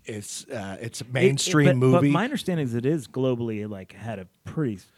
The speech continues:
Speaker 2: crazy
Speaker 1: I'm talking
Speaker 2: impact.
Speaker 1: about from, like, the five hundred
Speaker 2: Just from the
Speaker 1: nominators.
Speaker 2: nominee. Okay.
Speaker 1: So when people are like, and again, I agree,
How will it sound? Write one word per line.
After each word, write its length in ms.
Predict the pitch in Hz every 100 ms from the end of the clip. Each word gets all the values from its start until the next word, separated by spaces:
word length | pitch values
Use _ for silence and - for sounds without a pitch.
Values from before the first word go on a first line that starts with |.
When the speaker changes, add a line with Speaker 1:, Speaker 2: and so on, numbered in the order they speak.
| _
Speaker 2:
crazy 320 | - 135 113 139
Speaker 1:
I'm 120 | 165
talking 240 | 190 175
Speaker 2:
impact. 60 | 175
Speaker 1:
about 280 | 156 143 135
from, 200 | 139 131
like, 240 | 117 113
the 120 | 127
five 440 | 110 - 135 135 139
hundred 420 | 127 139 135 135
Speaker 2:
Just 200 | 127 113
from 80 | 131
the 60 | 123
Speaker 1:
nominators. 840 | 131 131 113 101 92 87 101 101
Speaker 2:
nominee. 140 | 101 101 127
Okay. 140 | 147
Speaker 1:
So 120 | - 180
when 140 | 170
people 340 | - 226 165
are 100 | 156
like, 360 | 131 113 107 - - _ _ -
and 140 | 143 - -
again, 340 | 120 135 87
I 100 | 95
agree, 480 | 92 117 123 76